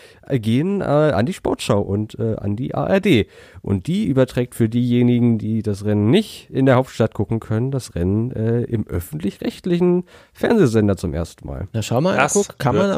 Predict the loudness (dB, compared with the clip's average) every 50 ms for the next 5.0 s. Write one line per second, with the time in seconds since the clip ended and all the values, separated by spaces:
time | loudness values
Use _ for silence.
0 | 0 0 -2 0 -2 -2 -4 -4 -8 -10 -14 -20 -20 -20 _ _ _ _ _ _
1 | _ _ _ _ _ _ _ -6 -4 -2 -2 -2 -2 -2 -2 -2 -2 0 0 0
2 | 2 2 2 2 2 -2 -2 -4 -6 -8 -4 -2 -2 -2 -2 -4 -6 -6 -4 -4
3 | -2 0 2 2 2 0 -2 -2 0 2 2 0 0 -2 -2 0 0 0 0 2
4 | 2 2 2 0 0 -2 -2 -2 -2 0 0 0 0 0 -2 -4 -4 -6 -8